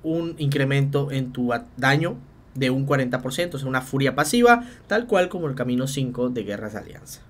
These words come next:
¿ok? Y bueno, cuando termine eso, eh,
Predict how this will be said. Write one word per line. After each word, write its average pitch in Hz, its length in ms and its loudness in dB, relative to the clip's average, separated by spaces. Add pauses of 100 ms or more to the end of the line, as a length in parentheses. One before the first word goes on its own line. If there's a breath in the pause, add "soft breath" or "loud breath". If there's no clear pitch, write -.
(140)
¿ok? 208 320 2 (520 loud breath)
Y 160 60 4
bueno, 214 400 10
cuando 143 300 4
termine 151 480 6
eso, 208 440 6
eh, 123 460 0